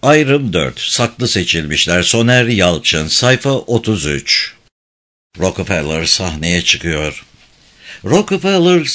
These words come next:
Senior en sevdiği yiyeceğin hep süt ve ekmek olduğunu söylerdi. Ekmeğin önemini yıllar önce satıcılık yaptığı dönemden biliyordu.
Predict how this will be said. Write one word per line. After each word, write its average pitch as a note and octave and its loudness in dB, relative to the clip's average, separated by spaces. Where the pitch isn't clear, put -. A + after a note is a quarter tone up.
Senior F#2 0
en F3+ 2
sevdiği F#2+ -2
yiyeceğin D#2+ -2
hep D#3+ 0
süt F3 0
ve D3 2
ekmek C3+ -4
olduğunu F#2+ -2
söylerdi. D#2+ 0
Ekmeğin E3+ 2
önemini D3+ 0
yıllar D3 0
önce E2 -2
satıcılık B2 -4
yaptığı B2+ -2
dönemden C3+ 2
biliyordu. D2+ -2